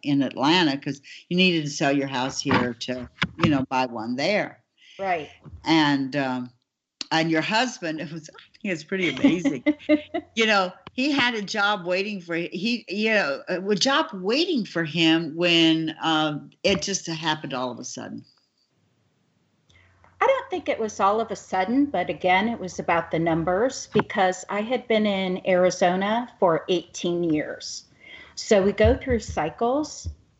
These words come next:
Speaker 1: It's a
Speaker 2: of
Speaker 1: nine.
Speaker 2: it, of a nine twice. I didn't want to be there for a third cycle of that because I
Speaker 1: Right.
Speaker 2: knew I was being directed to do something different.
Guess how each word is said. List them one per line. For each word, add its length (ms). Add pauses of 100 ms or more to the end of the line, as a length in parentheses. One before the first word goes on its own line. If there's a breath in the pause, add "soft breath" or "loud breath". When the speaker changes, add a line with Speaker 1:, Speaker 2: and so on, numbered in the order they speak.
(260)
Speaker 1:
It's 220
a 40
Speaker 2:
of 40
Speaker 1:
nine. 580 (260)
Speaker 2:
it, 420
of 180
a 60
nine 720
twice. 560
I 80
didn't 300
want 240
to 60
be 260
there 420
for 140
a 100 (100)
third 360
cycle 600
of 140
that 540
because 340
I 120
Speaker 1:
Right. 140
Speaker 2:
knew 500
I 100
was 260
being 520
directed 760 (400 loud breath)
to 120
do 240
something 540
different. 500